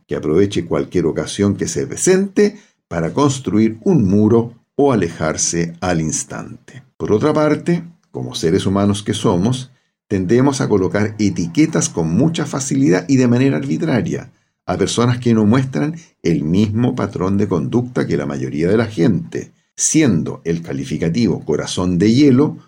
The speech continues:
una de las tantas etiquetas, sin que el sujeto que pone la etiqueta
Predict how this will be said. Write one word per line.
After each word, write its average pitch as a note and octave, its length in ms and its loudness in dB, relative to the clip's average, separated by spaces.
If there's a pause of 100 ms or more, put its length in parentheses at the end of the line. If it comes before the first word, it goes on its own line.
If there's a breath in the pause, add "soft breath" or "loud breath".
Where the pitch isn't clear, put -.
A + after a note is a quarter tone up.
(240 loud breath)
una F#3 440 2
de D3 160 2
las E3 260 -2
tantas F2 540 -4
etiquetas, - 800 -2 (100)
sin D3 300 2
que C#3 240 0
el E2 160 2
sujeto E2 760 -2
que E2 140 0
pone F2+ 320 0
la A#2 100 2
etiqueta B2 840 -2